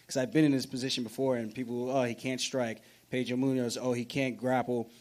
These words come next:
Um, it's Corey Sandhagen, "He can't hang with him. He's too long." Uh, this, that, the third. Co-, Cody Stamann, uh, Brett Johns, undefeated. All these guys, you know, I'm not, these guys are great athletes, great competitors, but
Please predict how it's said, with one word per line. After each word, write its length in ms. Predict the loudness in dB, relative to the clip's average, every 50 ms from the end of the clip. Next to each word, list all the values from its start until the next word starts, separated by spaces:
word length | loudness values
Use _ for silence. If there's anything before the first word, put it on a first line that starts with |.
| -20 -14 -8
Um, 520 | -4 -2 -2 0 0 -2 -2 -4 -6 -8 -12 -12 -12
it's 100 | -10 -4
Corey 240 | -2 0 0 2
Sandhagen, 480 | 2 0 2 2 2 2 2 0 0 -2
"He 100 | -4 -4
can't 220 | -4 -4 -2 -2
hang 200 | 0 0 0 0
with 120 | 0 0 -2
him. 140 | -4 -4 -4
He's 140 | -6 -6
too 140 | -4 -4 -2
long." 520 | 0 0 2 2 2 2 2 0 -2 -4 -8 -10 -16 -20 -20 -14 -6
Uh, 200 | 0 2 2 2
this, 260 | 2 0 -2 -2 -2 -2
that, 260 | 0 2 2 2 2
the 40 | 0
third. 580 | -2 0 2 2 4 4 2 2 0 -4 -8 -2
Co-, 220 | 0 2 2 2
Cody 240 | 0 -2 -2 0 0
Stamann, 640 | -2 0 2 2 2 4 4 2 2 0 -2 -4 -4 -4
uh, 300 | -4 -4 -4 -6 -6 -10 -12 -16 -20 _ _ _ -2
Brett 220 | 0 2 2 2
Johns, 340 | 2 2 4 4 4 2 2
undefeated. 680 | 0 0 0 -2 0 0 2 2 4 4 2 0 0 -4 -12 -20 -20 -20 -20 -20 -8 _
All 160 | 4 6 6
these 160 | 6 4 4 4
guys, 360 | 6 8 8 8 6 4 2
you 60 | 4
know, 300 | 4 4 4 2 -2 -10 -12 -6 -2
I'm 80 | 2
not, 300 | 4 4 4 2 0 -4
these 160 | -2 -2 2 6
guys 300 | 6 8 8 8 6 4
are 100 | 2 2
great 480 | 0 -2 2 4 4 4 4 2 -2 -14 -20 _ _ 0
athletes, 400 | 2 2 4 4 2 2 0 2
great 180 | 2 0 0 0
competitors, 440 | -2 0 0 2 4 4 2 2
but 360 | 2 2 2 2 2 0 -6